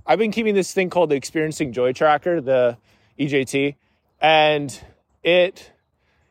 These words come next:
is something I've been doing since twenty twenty, but I've been really consistent with it lately, and I rate the moment on a ten-point scale on how much joy I'm feeling.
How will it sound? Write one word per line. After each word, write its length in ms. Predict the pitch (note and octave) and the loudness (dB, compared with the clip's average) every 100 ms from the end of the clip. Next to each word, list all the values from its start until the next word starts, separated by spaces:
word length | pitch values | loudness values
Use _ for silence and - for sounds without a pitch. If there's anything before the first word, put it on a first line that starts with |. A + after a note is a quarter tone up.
| - | -8
is 100 | B3 | 0
something 220 | A3 A3+ | 2 2
I've 80 | G#3+ | 2
been 80 | F#3+ | 2
doing 280 | F#3+ F#3+ | 2 0
since 340 | E3+ F3 D3 - | -4 -6 -6 -10
twenty 320 | - F#3 F3 | -4 -2 -2
twenty, 560 | - D#3+ E3 G3+ A3+ - | -4 -4 -2 -2 -4 -2
but 100 | D#3+ | 2
I've 140 | D#3+ | 2
been 140 | D3+ D3+ | 0 2
really 220 | F3+ G3+ | 2 2
consistent 420 | F#3+ - E3 E3+ | -2 -6 -6 -4
with 140 | D3+ C#3+ | -2 -2
it 100 | A#2+ | 0
lately, 600 | D3 F#3 D#3 D3 C3 C3 _ _ _ - | 0 0 0 0 -2 -6 _ _ _ -6
and 160 | C#3 | -2
I 340 | C#3 C3+ C3 B2 _ - | 2 2 0 -6 _ -6
rate 380 | C3+ F3 G3 | 2 2 2
the 100 | D3 | -2
moment 500 | D3 D3 E3+ D#3 C3+ - _ _ | 0 0 0 -2 -4 -12 _ _
on 200 | C#3+ C#3+ | -2 0
a 40 | B2+ | -2
ten-point 680 | - E3 D#3+ D#3+ E3+ D#3 C3 | -2 -2 -2 -4 -2 -2 -4
scale 680 | - C3+ C#3 D#3 E3+ E3 _ _ _ _ - | -2 2 4 4 2 -4 _ _ _ _ -4
on 140 | C3+ C3 | -2 -2
how 120 | C#3+ | -2
much 220 | D3 - | -4 0
joy 240 | G#3+ B3 | 0 2
I'm 100 | F3+ | 0
feeling. 440 | D3+ B2+ G#2 G2 | -2 -4 -4 -6